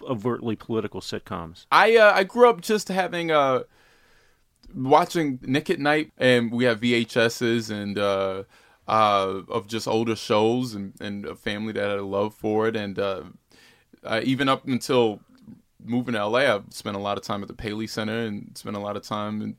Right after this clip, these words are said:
Speaker 2: Blockbuster Video and, uh, <laughs> all these things, just different sources, watching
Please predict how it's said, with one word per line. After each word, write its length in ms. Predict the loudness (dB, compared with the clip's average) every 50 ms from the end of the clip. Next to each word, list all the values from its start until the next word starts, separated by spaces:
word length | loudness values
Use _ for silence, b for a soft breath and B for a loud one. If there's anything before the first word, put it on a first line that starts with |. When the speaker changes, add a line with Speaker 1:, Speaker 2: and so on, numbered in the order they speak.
| -14 -6
Speaker 2:
Blockbuster 600 | -4 -2 -2 -2 -2 -2 -2 -2 -2 -6 -8 -2
Video 520 | -2 -2 0 0 0 2 2 2 0 -2
and, 180 | -4 -4 -4 -6
uh, 220 | -4 -2 -2 2
<laughs> 40 | 4
all 140 | 6 4 6
these 200 | 4 0 -4 -4
things, 200 | -6 -8 -8 -10 B B B B B _
just 220 | 0 0 2 2
different 280 | 0 0 0 -2 -4 -2
sources, 480 | 0 0 2 2 0 -2 -6 -8 -8 -8
watching 760 | -10 -12 -4 2 4 4 4 4 2 -2 -2 -2 -2 -4